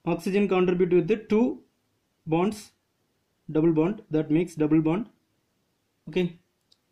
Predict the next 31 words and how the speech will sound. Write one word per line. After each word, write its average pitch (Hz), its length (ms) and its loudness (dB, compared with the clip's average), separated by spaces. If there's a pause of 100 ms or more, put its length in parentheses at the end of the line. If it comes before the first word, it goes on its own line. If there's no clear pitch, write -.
(680)
so 160 260 0
this 165 200 0
is 165 160 -4
the 165 140 2
pattern. 165 540 -2 (280)
So 160 420 -4 (260)
I 175 60 -2
explained 170 540 0
in 175 180 4
my, 160 180 2 (260)
uh, 156 60 -2
previous 165 400 -2
video, 156 200 0
please 165 300 -2
watch 151 220 -2
that 156 200 0
video. 151 360 0 (760)
So 170 180 0
here 190 440 2 (380)
we 185 160 2
know 202 160 4
the 208 320 2
hybridization 185 600 0
formula. 175 380 2
Hybridization 180 580 0
is 180 140 -2
equal 165 320 2
to 240 260 -2 (340)
total 170 360 2
number 185 400 2
of 262 200 -4